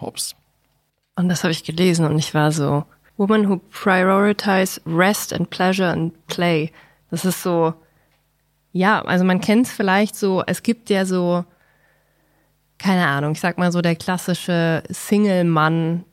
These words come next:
Speaker 2: der sich irgendwie dafür entschieden hat, keine Familie zu bekommen und irgendwie so sein Junggesellendasein zu leben.
Speaker 1: Der Lebemann.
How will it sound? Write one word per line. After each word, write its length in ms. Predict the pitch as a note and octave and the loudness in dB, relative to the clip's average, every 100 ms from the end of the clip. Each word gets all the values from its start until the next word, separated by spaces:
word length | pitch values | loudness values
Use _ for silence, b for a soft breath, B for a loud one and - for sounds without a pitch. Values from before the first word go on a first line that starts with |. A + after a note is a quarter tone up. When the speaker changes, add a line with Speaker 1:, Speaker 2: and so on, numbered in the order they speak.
| - | -2
Speaker 2:
der 160 | E3 | 0
sich 220 | E3 D#3+ - | 0 -2 -4
irgendwie 840 | D#3+ E3 D#3+ D#3 D#3 D#3+ D#3 D#3 _ _ _ _ - | -2 0 0 0 2 2 0 -2 _ _ _ _ -4
dafür 320 | D#3 - E3+ | -2 0 2
entschieden 540 | D#3+ - F#3+ F3+ E3 | 2 0 0 2 2
hat, 420 | D#3+ D3 - - _ _ _ _ - | 0 -2 -4 -16 _ _ _ _ -8
keine 280 | - F3 E3+ | 0 2 2
Familie 460 | E3+ E3 E3 E3+ | 0 2 4 2
zu 140 | E3 D#3 | 0 -4
bekommen 600 | D#3+ - D3+ D3+ D#3 D3 | -4 -2 0 0 0 -2
und 300 | - C#3 - | -2 -2 -2
irgendwie 540 | D3 D3 D3 C#3+ D3 | -2 -2 -2 0 0
so 400 | D#3 D3 D3 D3 | 0 -2 -2 -4
sein 480 | - D3 D3 D3 D#3 - _ _ | -2 0 0 0 -4 -8 _ _
Junggesellendasein 1400 | F3 F3 F3+ E3+ F3 E3 E3+ E3+ D#3+ D#3 E3 F3 E3 E3+ F3 | -2 0 0 0 0 0 0 0 0 2 2 2 0 0 -2
zu 140 | - | -2
leben. 520 | E3 E3 F3 G3 G#3 | -2 0 2 2 2
Speaker 1:
Der 100 | G#3+ | 0
Lebemann. 640 | G2 A2 G2+ G2 G2+ G2 | 0 2 0 -2 -4 -8